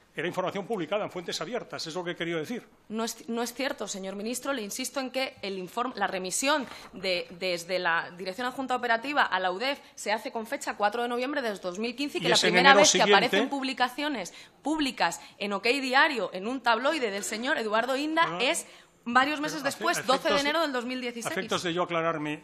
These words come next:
Speaker 1: eh, ¿la información que contenía el informe pisa no era de fuentes abiertas?
Speaker 2: Dígamelo usted,
Speaker 1: No, yo
Speaker 2: señor
Speaker 1: digo que
Speaker 2: ministro.
Speaker 1: sí.
Speaker 2: Yo le
Speaker 1: También,
Speaker 2: estoy, yo estoy
Speaker 1: perdón.
Speaker 2: intentando aclarar si existe un
Speaker 1: Mire.
Speaker 2: informe irregular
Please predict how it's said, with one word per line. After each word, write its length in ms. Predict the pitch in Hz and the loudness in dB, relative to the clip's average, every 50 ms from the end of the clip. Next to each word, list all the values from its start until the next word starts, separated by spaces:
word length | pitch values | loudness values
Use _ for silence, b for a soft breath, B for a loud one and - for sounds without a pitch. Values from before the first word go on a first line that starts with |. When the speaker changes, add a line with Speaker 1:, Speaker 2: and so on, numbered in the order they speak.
| - - | -12 -10
Speaker 1:
eh, 420 | 175 151 151 151 156 165 - - - | -8 -6 -6 -6 -8 -10 -12 -18 -16
¿la 180 | 190 170 170 | -14 -12 -10
información 420 | 160 139 - 160 160 139 202 220 214 | -10 -8 -6 -4 -4 -4 -4 -4 -4
que 100 | 214 196 | -4 -4
contenía 400 | 208 190 170 - 180 180 180 175 | -6 -6 -6 -8 -6 -6 -4 -4
el 40 | 165 | -4
informe 400 | 151 - - 170 160 156 151 - | -4 -4 -4 -6 -6 -6 -8 -8
pisa 480 | - 175 156 - - 165 151 123 - b b b b b | -10 -8 -8 -8 -6 -6 -8 -10 -10 b b b b b
no 140 | 156 160 180 | -4 -2 -2
era 100 | 185 180 | -2 -2
de 80 | 165 | -4
fuentes 320 | - 180 170 147 165 151 - | -6 -6 -6 -6 -6 -8 -6
abiertas? 600 | 156 180 190 165 - - 139 120 - - - - _ _ _ _ _ _ _ _ _ _ _ | -6 -6 -8 -8 -10 -12 -14 -14 -14 -16 -20 -20 _ _ _ _ _ _ _ _ _ _ _
Speaker 2:
Dígamelo 440 | - 180 175 170 190 190 190 180 170 | -14 -12 -10 -8 -6 -6 -6 -6 -6
usted, 220 | 160 - - 294 311 - - - - | -6 -6 -4 -6 -6 -8 -12 -12 -8
Speaker 1:
No, 80 | 156 160 | -6 -4
yo 40 | 208 | 0
Speaker 2:
señor 160 | 220 214 220 | 0 2 2
Speaker 1:
digo 160 | 226 233 226 - | 4 4 4 4
que 60 | - | 4
Speaker 2:
ministro. 100 | - 262 | 4 2
Speaker 1:
sí. 120 | 233 226 - B B B B | 2 2 -2 B B B B
Speaker 2:
Yo 180 | 220 202 269 320 | 0 2 4 6
le 100 | 330 339 | 6 6
Speaker 1:
También, 180 | - - 349 | 4 4 2
Speaker 2:
estoy, 160 | 330 - 220 | 2 0 0
yo 80 | 277 320 | 0 0
estoy 180 | 311 - 370 339 | 0 0 0 0
Speaker 1:
perdón. 140 | 339 320 311 | 2 4 6
Speaker 2:
intentando 400 | 302 294 277 - 262 254 254 240 | 6 6 6 4 4 6 6 4
aclarar 540 | 233 240 233 233 240 269 311 330 - - - | 6 6 6 6 6 6 4 2 -2 -8 -10
si 300 | - - - - 269 254 | -8 -6 -4 0 0 0
existe 580 | 254 - - 302 285 - - - 208 165 - - - | 0 0 -2 -2 -2 -4 -4 -4 -4 -6 -6 -6 -6
un 140 | 277 311 311 | -4 -2 -2
Speaker 1:
Mire. 200 | 311 294 - 165 | -2 -2 -2 0
Speaker 2:
informe 420 | 247 269 254 240 220 202 175 - - | 2 2 2 2 0 -2 -4 -4 -4
irregular 720 | 233 233 226 233 214 202 214 220 220 233 262 311 349 - | -2 0 2 2 2 2 2 2 4 6 6 4 4 0